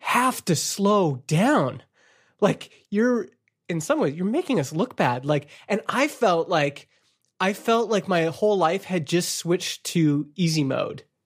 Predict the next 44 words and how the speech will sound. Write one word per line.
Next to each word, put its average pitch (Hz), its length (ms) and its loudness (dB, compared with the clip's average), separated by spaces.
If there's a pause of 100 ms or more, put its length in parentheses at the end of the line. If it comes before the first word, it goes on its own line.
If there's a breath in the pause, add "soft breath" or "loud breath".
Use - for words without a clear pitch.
(180)
Like, 151 360 0
the, 156 440 0 (800)
the, 151 560 0 (400)
it 185 40 4
was 165 120 0
just - 200 -2
a 196 40 0
completely 233 680 -2
different 170 300 0
<laughs> - 0 -
con-, - 640 -12
context. 180 500 0
Like, 143 200 -2 (260 loud breath)
every, 208 320 -2 (320 loud breath)
the, - 200 -4 (280)
yeah, 180 260 0
it - 60 -4
was 170 200 0
so 247 360 -2
strange. 180 680 -2
And 180 120 -4
so 170 260 2 (120)
you 185 180 0
had 196 100 -2
that 170 100 2
experience, 165 460 0
like, 147 300 -2 (320)
sales 214 640 0 (560)
at 156 220 -2
the 175 140 -2
enterprise 185 420 0
level 160 220 0
and 156 100 0
the 151 60 0
way 170 120 2
you 160 140 2
experienced 170 600 -2
it 147 120 0
was 165 120 -4
kind 165 160 0
of 143 80 -4
at 147 180 -6
this 180 220 0
level, 147 560 0